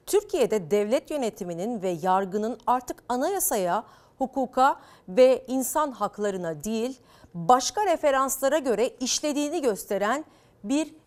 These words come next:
gelişme diyerek, e, dünkü yazısında bu konuyu gündeme getirdi Deniz Zeyrek. Onun da, e, tekrar buradan sevgi ve saygılarımızı ileterek, e, yazısını paylaşmak isterim efendim.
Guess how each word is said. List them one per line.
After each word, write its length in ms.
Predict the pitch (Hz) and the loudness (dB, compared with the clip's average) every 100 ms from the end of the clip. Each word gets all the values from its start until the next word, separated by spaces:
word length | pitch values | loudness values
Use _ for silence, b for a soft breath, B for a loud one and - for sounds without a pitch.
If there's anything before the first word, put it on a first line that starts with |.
| - | -6
gelişme 720 | 247 240 226 - 269 254 - 165 | -4 -2 -4 -4 -2 -2 -2 -6
diyerek, 560 | 190 220 180 208 277 - - _ b b | -2 0 0 0 -2 -6 -20 _ b b
e, 240 | - 202 185 | -6 -4 -4
dünkü 240 | 240 240 | -6 -4
yazısında 720 | 269 196 175 - 190 208 214 | -2 -2 -4 -8 -8 -8 -8
bu 100 | 269 | -10
konuyu 600 | - 202 170 170 233 302 302 | -6 -6 -6 -4 -4 -4 -8
gündeme 340 | 226 196 170 170 | -8 -4 -4 -4
getirdi 520 | 160 160 170 165 226 | -8 -8 -8 -4 -4
Deniz 300 | 196 185 165 | -4 -6 -6
Zeyrek. 340 | 180 175 220 226 | -4 -4 -4 -6
Onun 320 | - 220 180 160 | -6 -4 -4 0
da, 240 | 233 285 B B B - | -2 -2 B B B -6
e, 460 | 196 196 190 196 190 | -4 -2 -2 -4 -2
tekrar 480 | 262 - 175 170 | -4 -2 -2 -2
buradan 340 | 214 185 180 214 | -4 -4 -4 -4
sevgi 360 | - 240 196 | -2 -2 -2
ve 100 | 185 | -6
saygılarımızı 720 | 180 208 190 180 175 165 156 | -4 -2 -2 -2 -6 -6 -10
ileterek, 640 | 180 202 180 180 196 269 - b b b | -8 -6 -6 -4 -4 -4 -8 b b b
e, 100 | - | -4
yazısını 420 | 214 208 180 - | -2 -2 -2 -6
paylaşmak 600 | 233 196 170 160 156 160 | -4 -2 -2 -2 -6 -12
isterim 380 | - - 180 160 | -10 -8 -8 -8
efendim. 460 | 156 - 151 135 | -10 -8 -10 -10